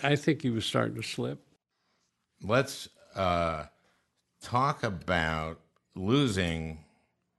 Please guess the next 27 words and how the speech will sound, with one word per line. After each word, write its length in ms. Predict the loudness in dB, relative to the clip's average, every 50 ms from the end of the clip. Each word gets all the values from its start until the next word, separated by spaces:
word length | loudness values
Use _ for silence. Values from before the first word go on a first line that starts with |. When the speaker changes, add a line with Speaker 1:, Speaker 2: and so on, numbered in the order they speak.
| _ _ _ _ _ _ _ _ _ _ _ _ _ _ _ _ _ _ _ _
Speaker 2:
or 460 | 0 2 4 6 8 8 8 6 6
suffering 920 | 2 0 4 4 6 4 4 4 2 4 4 4 2 2 -2 -4 -6 -10 -14 _ _ _ _ _ _ _ _ _ _ _ _ _ _ _ _ _ -8
a 100 | -8 -6
setback. 640 | -4 -2 -2 -2 -2 -2 -6 -14 -16 -16 -16 -20 -20 _ -20 -20 _ _ _ _ _ -6
Speaker 1:
Mm-hmm. 400 | -4 -2 -2 -2 -4 -4 -6 -6 -8 -12 _ _ _ _ _ _ _ _ _ -6
Speaker 2:
Uh, 240 | -2 0 0 0
something 400 | 0 0 0 0 0 2 2 2
I'm 340 | 2 2 2 -2 -4 -8 -12 _ _ _ _ _ _ _ _ _ _
kind 240 | -6 -4 -2 -2 -2
of 80 | -2 -2
sensitive 560 | -2 -2 -2 -2 -2 -4 -4 -4 -4 0 4
Speaker 1:
Yeah, 220 | 6 8 8 8
Speaker 2:
to 100 | 8 8
Speaker 1:
you're 100 | 8 8 8 8 8
an 40 |
Speaker 2:
myself. 180 | 8 8 6 6
Speaker 1:
ex-, 180 | 4 0 -6 -10 _ _
you're 160 | 0 0 2
getting 240 | 4 4 4 4 4
to 80 | 2 2
be 140 | 4 4
an 100 | 6 6
expert 420 | 4 2 0 -2 -6 -6 -6 -6 -6 -6
on 140 | -6 -8 -8
this. 220 | -10 -12 -16 -20 -20 _ _ -20 -20 -20 -20 -14 _
Well, 540 | 4 6 8 8 10 10 10 8 8 4 -2 -10 _ _ _ _ _ -20 -20 _ _ _
uh, 540 | -6 0 2 4 6 6 6 6 4 2 -2